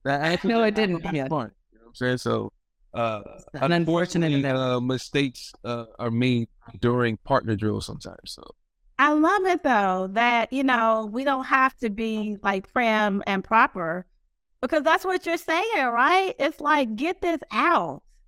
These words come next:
Speaker 2: Right.
Speaker 1: Yeah.
Speaker 3: Get it out.
Speaker 2: Right. Right.
Speaker 3: So, I mean, I'm joking about the black eye. I don't know how the black eye happened, but, um, it started the conversation of what are you doing? Something
Speaker 2: Right.
Speaker 3: is different.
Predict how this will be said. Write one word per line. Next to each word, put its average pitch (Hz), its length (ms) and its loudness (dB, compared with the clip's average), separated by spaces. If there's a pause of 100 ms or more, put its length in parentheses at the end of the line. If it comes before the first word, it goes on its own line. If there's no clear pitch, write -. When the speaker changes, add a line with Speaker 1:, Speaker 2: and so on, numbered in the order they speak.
(140)
Speaker 2:
Right. 165 300 2
Speaker 1:
Yeah. 101 140 -8 (140)
Speaker 3:
Get 294 220 0
it 311 100 4
out. 311 480 0 (260)
Speaker 2:
Right. 160 320 2 (380)
Right. 92 220 -8 (200)
Speaker 3:
So, 277 60 2
I 254 360 4
mean, 294 160 0
I'm 302 180 2
joking 269 300 -2
about 233 280 0
the 214 60 -4
black 208 300 0
eye. 214 200 2
I 220 60 6
don't 233 100 2
know 196 160 -2
how 202 220 0
the 190 100 -2
black 180 240 -6
eye 175 160 -4
happened, 233 440 2
but, 185 320 -2 (440)
um, 208 360 0 (100)
it 247 140 0
started 269 380 0
the 247 60 -4
conversation 269 880 0
of 214 120 0 (100)
what 285 220 2
are 240 140 0
you 233 180 -6
doing? 202 500 0 (180)
Something 262 480 0
Speaker 2:
Right. - 100 -6
Speaker 3:
is - 100 -20 (100)
different. 185 480 -4